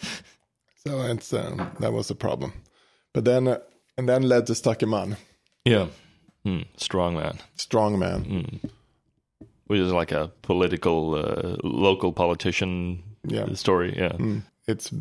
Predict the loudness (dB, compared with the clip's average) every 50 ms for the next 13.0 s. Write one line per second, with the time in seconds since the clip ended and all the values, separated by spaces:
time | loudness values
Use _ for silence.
0 | -8 -6 -2 -2 0 -2 -2 -2 0 0 2 2 2 2 0 0 -2 -4 _ _
1 | _ _ _ _ _ _ _ _ _ _ _ _ _ _ _ _ 0 0 0 0
2 | 2 4 4 4 4 4 4 2 2 2 2 0 -4 -6 -2 0 0 0 2 0
3 | 0 2 2 2 0 0 -2 -6 -10 _ _ _ -6 -4 -4 -2 0 0 0 0
4 | 0 -2 -2 -2 -2 -4 -10 -20 _ _ _ _ _ _ _ _ _ _ -6 -4
5 | -2 0 0 0 0 -2 -4 -8 -10 -12 -14 -16 _ -8 -6 -4 -2 -2 -4 -4
6 | -8 _ _ -10 -8 -6 -4 -2 -4 -4 -4 -4 -2 0 2 2 0 0 0 0
7 | 0 2 0 0 0 0 0 -2 -2 -2 -2 -2 -2 -4 -6 -8 -6 -4 -4 -4
8 | -2 -2 -2 -4 -4 -6 -8 -10 _ _ _ _ _ _ _ _ _ _ _ _
9 | _ _ _ _ _ _ _ _ _ _ -12 -10 -8 -8 -8 -10 -10 -12 -14 -18
10 | _ _ _ _ _ _ _ _ _ _ -14 -12 -12 -12 -12 -12 -12 -12 -12 -14
11 | -18 -20 _ _ _ _ _ _ _ _ -8 -8 -4 -4 -4 -4 -2 -2 -4 -4
12 | -4 -8 -14 -16 _ -6 -4 -2 -2 0 4 4 6 6 6 6 6 6 6 4